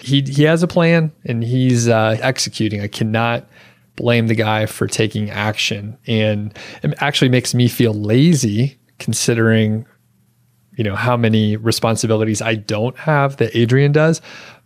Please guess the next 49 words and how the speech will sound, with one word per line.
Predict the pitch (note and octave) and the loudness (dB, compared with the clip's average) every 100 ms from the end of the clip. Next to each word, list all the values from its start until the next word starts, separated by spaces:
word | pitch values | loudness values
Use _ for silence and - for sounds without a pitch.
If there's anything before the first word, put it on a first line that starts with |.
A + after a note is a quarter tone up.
| _ | _
But, | - B2+ B2 - - - - _ _ _ _ - | -2 0 -2 -6 -12 -12 -12 _ _ _ _ -18
uh, | - - | -16 -16
I | G2 G#2+ | -12 -8
don't | G#2 | -8
know. | G2 | -8
I | G2 | -6
mean, | A#2+ A#2+ | -2 0
I, | A2+ A#2+ B2 | -2 -4 -6
I | B2 | -4
don't | A2+ | -2
know | G#2+ | -2
how | G#2 | -2
lazy | G#2+ G#2+ A2 A2 A2+ | -2 -2 -2 0 0
I | A2+ | 0
feel, | G#2+ B2 A#2 A#2 | 0 0 2 2
but | G#2+ A2 G#2+ _ - G3+ | -2 -4 -8 _ -8 -6
pretty | - A3 F3 | 0 2 4
lazy, | C3+ A2 G2+ A2 - _ - | 4 2 -2 -6 -8 _ -4
I | B2 | -2
would | G#2+ | -2
say. | - G#2 - - | -4 -6 -8 -16
<laughs> | - | -14
Pretty | - F3+ D#3 | -4 -2 0
lazy. | C3+ A2+ A2+ | 0 0 0
He's, | B2 E3+ F3 | 2 2 0
he's | E3+ D3 | -2 0
doing | D3 C3+ | 2 2
a | A#2+ | 2
lot | A2 A#2 A#2 | 2 0 0
of | A#2 | -2
stuff. | - G#2+ G2 - - _ | -6 -6 -8 -18 -20 _
So | - - A2 G#2+ | -16 -4 -2 -2
check | - C#3 | 0 0
out | D#3 | 0
his | C#3 C3 | 0 -2
channel. | - C3 B2+ B2 - - - - _ | 0 2 2 0 -2 -18 -20 -20 _
Give | - C3+ | 0 2
him | C#3 | 2
some | - B2+ | 0 0
love | B2 A#2+ | 2 2
over | A#2+ A#2 | 2 2
there | A2+ | 4
on | A2+ | 2
the | G#2+ G#2+ A2 | 0 -2 -2
YouTube | - G#2 | -4 -6
side. | - G#2 G2+ - - _ _ _ _ _ | -4 -4 -6 -14 -20 _ _ _ _ _
So | - - - B2 B2+ B2+ B2 C#3 | -12 -4 0 4 4 4 2 2
I | |
mentioned, | D3 E3+ - F#3 D#3 | 2 2 0 -2 -4